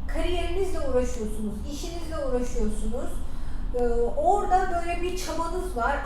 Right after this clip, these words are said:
ama Mars enerjinizi düşürüyor çünkü düşük bir enerjide Balık burcunda. Eee, böyle bir de boşa, eee, sanki şey yapıyorsunuz çünkü Neptün de orada. Şöyle hissediyor olabilirsiniz. "Ya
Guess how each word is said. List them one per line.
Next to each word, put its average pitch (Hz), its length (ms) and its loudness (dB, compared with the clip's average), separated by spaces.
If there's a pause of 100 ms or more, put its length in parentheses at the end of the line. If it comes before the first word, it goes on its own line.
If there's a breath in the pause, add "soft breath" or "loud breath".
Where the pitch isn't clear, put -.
ama 339 160 -4
Mars 349 440 0
enerjinizi 320 720 -2
düşürüyor 349 460 -4
çünkü 339 420 -6 (360 loud breath)
düşük 440 320 -4
bir 330 60 -2
enerjide 214 580 -2
Balık 196 320 -6
burcunda. 185 480 -4 (580 loud breath)
Eee, 262 400 -4
böyle 370 360 0
bir 339 80 -6
de 427 240 0 (100)
boşa, 277 280 -2 (460)
eee, 233 720 -2 (100)
sanki 247 600 -6 (180)
şey 240 120 -2
yapıyorsunuz 214 520 -2
çünkü 294 240 -4
Neptün 254 340 -2
de 196 60 2
orada. 185 360 -2 (440 loud breath)
Şöyle 392 340 0
hissediyor 240 500 -2
olabilirsiniz. 208 720 0
"Ya 285 80 -2